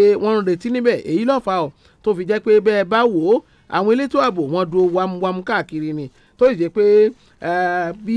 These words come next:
eku kan bá fìrù nàgbá nínàkúnà, abẹ́yẹ kan bá fò nífòkúfò, wé wọn ni o lónìí yìí. Ó ní ó ní lérògbà ọkàn wípé òní yìí yóò dáa fún àṣeyẹ ọ̀hún. Kódà,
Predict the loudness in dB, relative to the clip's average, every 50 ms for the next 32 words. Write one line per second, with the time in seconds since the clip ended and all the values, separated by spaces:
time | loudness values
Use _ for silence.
0 | 2 2 0 0 -2 -8 -16 -8 -6 -4 -2 0 0 0 0 -2 -4 -8 -4 -4
1 | -4 -2 -2 -4 -4 -2 -2 -2 -2 -2 -2 0 0 0 0 -2 -2 -6 -6 -6
2 | -6 -10 -12 _ _ _ _ _ _ -6 -4 0 2 4 4 4 4 2 0 0
3 | -2 0 2 2 0 0 0 -2 -2 0 0 -2 0 0 0 -2 -2 -4 -6 -4
4 | -4 -6 -6 -6 _ _ _ _ _ _ -2 2 4 4 4 2 2 0 -2 -2
5 | -2 -2 -4 -4 -6 -8 -12 -18 _ _ _ 0 2 2 4 4 2 0 -2 -2
6 | -4 -2 -2 -4 -4 -6 _ _ _ _ _ _ -6 -4 -2 -2 -2 -2 -4 -4
7 | -4 -2 0 0 0 0 -2 -2 -2 -2 -4 -6 -10 -18 -20 -14 0 2 2 2
8 | 2 0 -2 -2 -2 -2 -2 -4 -8 -12 -10 -8 -8 -6 0 4 4 6 6 4
9 | 2 -2 -4 -2 -2 -2 0 0 0 0 -2 -4 -6 _ _ _ _ -6 -4 -2
10 | -2 -2 -2 -4 -4 -4 -6 -8 -12 _ _ _ _ -8 -6 -4 -2 -2 -2 -4
11 | -4 -6 -6 -4 -4 -4 -4 -4 -4 -6 -6 -4 -4 -4 -4 -4 -6 -10 -14 -12
12 | -10 -8 -8 -8 -10 -12 _ _ _ _ _ 0 2 2 2 0